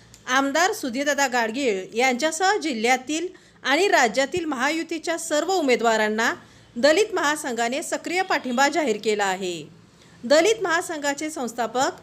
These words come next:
अध्यक्ष प्राध्यापक मच्छिंद्र सकटे आणि पश्चिम महाराष्ट्राचे कार्याध्यक्ष सतीश मोहिते यांनी पत्रकार परिषदेत ही माहिती दिली.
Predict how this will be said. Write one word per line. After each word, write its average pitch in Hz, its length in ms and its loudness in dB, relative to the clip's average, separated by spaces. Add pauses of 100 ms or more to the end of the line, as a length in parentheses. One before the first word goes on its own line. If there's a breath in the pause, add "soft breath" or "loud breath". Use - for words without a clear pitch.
(120)
अध्यक्ष 233 440 2 (880)
प्राध्यापक 359 600 4
मच्छिंद्र 247 440 -2
सकटे 240 400 -2
आणि 285 340 -2
पश्चिम 339 400 0
महाराष्ट्राचे 320 720 2
कार्याध्यक्ष 220 640 -2
सतीश 254 500 -8
मोहिते 233 400 -4 (440)
यांनी 294 400 6
पत्रकार 330 560 2
परिषदेत 240 680 0 (320)
ही 349 120 6
माहिती 240 380 0
दिली. 185 340 -6